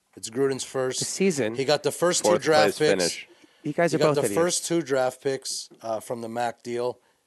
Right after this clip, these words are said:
Speaker 1: It's the last year of this regime with the old dudes. He's gonna use those two s-, two picks, make a couple trades, and he's gonna rebuild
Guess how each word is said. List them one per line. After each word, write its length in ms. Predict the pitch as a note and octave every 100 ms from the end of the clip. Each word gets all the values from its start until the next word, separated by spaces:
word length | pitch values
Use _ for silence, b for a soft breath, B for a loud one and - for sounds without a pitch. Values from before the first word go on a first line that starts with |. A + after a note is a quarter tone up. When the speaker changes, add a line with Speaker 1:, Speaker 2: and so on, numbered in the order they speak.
| _ _
Speaker 1:
It's 160 | - G2
the 100 | A#2
last 380 | A2 C3+ D3 -
year 240 | C#3 C#3
of 100 | B2+
this 200 | A#2+ B2
regime 460 | B2+ A2+ B2+ C#3 C#3+
with 120 | A#2+ - _ G#2+
the 100 | A#2+
old 240 | B2 A#2+
dudes. 460 | A2+ D3+ G3+ - - _ _ _ _ _
He's 120 | A2
gonna 140 | G#2 B2
use 200 | C3 A2+
those 220 | C3 A#2+
two 140 | -
s-, 180 | D3+ - - -
two 140 | D#3
picks, 520 | - F3+ A#3 - - - _ _ _ -
make 120 | B2
a 40 | B2+
couple 280 | D3+ C#3+
trades, 600 | C3+ - F3+ G#3+ F#3 - - _ _ _
and 160 | A2+ A#2
he's 100 | A2
gonna 160 | B2 A#2+
rebuild 600 | C3+ A#2 C#3+ C#3+ C#3+